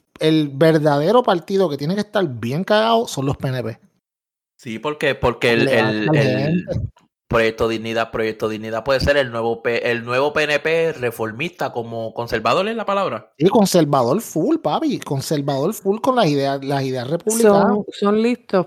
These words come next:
Speaker 3: porque ellos saben que el sector religioso es uno de los sectores más grandes y la iglesia tiene un pull cabrón en las
Speaker 2: Ya,
Speaker 3: decisiones del
Speaker 2: demasiado.
Speaker 3: Estado.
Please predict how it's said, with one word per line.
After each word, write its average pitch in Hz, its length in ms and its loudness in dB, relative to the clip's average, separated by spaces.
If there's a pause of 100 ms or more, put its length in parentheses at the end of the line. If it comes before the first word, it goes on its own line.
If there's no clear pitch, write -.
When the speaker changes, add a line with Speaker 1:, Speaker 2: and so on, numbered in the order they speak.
Speaker 3:
porque 160 720 -4
ellos 175 420 -6
saben 202 380 -2
que 165 380 -2
el 156 140 -4
sector 160 440 -6
religioso 165 680 -6
es 147 60 -6
uno 147 260 -6
de 160 60 -4
los 160 140 -6
sectores 156 400 -4
más 156 200 -2
grandes 147 420 2
y 143 40 4
la 135 120 2
iglesia 135 480 0
tiene 156 160 0
un 160 140 0
pull 147 260 0
cabrón 143 640 2
en 139 120 0
las 135 100 0
Speaker 2:
Ya, 139 140 2
Speaker 3:
decisiones 139 480 0
del 156 100 4
Speaker 2:
demasiado. 151 240 0
Speaker 3:
Estado. 135 480 4